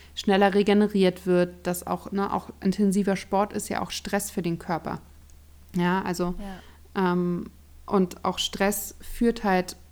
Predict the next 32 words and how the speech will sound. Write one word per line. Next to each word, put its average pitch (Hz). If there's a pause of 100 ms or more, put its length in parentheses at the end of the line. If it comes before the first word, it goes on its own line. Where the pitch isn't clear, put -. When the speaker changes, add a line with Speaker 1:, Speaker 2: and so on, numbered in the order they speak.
(220)
Speaker 1:
langfristig, 214 (100)
zu -
viel 214
Stress -
zu, 180 (340)
zu -
Entzündungen 170
im 175
Körper 170
und, 170
ähm, 170
da 175
wirkt 180
halt 180
Omega-drei 175
dagegen 175
und 170 (140)
das 180
ist 170
auch -
wieder 180
in 175
den 175
Regenerationsprozessen 180 (520)
super 185
wichtig 165
und, 170
ähm, 170 (1160)
was 196
auch 208
noch 233
Speaker 2:
Ja. 196